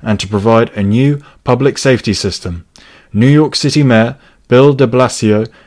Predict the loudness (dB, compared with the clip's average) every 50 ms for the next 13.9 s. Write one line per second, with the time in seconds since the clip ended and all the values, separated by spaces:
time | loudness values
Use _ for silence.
0 | _ -8 -6 -6 -6 -4 -2 -4 -4 -4 _ -6 -2 0 0 0 0 -2 -4 -4
1 | -6 -6 -6 -4 0 2 2 2 4 2 2 2 0 -4 -2 0 0 0 0 -2
2 | -6 -10 -4 -2 0 0 0 -2 -6 -8 -6 -2 -2 0 2 2 2 0 0 -4
3 | _ -18 _ _ -8 -6 -6 -4 -4 -4 0 2 2 0 0 -2 -8 _ -8 -8
4 | -8 -4 0 0 0 0 0 -2 -4 -4 -2 0 0 0 0 0 -4 -8 -8 -10
5 | -10 -12 -14 _ _ _ _ _ -20 -18 -12 -12 -8 -4 -2 -2 -2 -2 -2 -2
6 | 0 2 4 4 4 2 2 0 -2 -2 -2 -2 -6 -10 -16 _ -20 _ _ -10
7 | -10 -10 -10 -8 -2 0 2 2 2 2 -2 -8 -12 -12 -6 -2 -2 -2 -2 -2
8 | -4 -6 -6 -6 -6 -4 -4 -4 -2 -2 2 2 2 2 2 0 -2 -2 -6 _
9 | -20 -20 _ _ -12 -6 0 2 2 2 2 2 0 2 2 0 0 -4 -10 -8
10 | -4 -2 -2 0 0 0 0 0 0 0 0 0 0 0 0 0 0 0 0 0
11 | 0 -2 -2 -6 -8 _ -20 _ -8 -4 -2 2 2 2 2 2 2 4 4 2
12 | 2 -2 -4 -6 -4 -4 -4 -4 -2 0 0 0 0 -4 -8 -10 -10 -10 -6 -2
13 | 0 0 0 0 -4 -6 -4 -2 0 0 0 -2 -4 -8 -10 -12 -14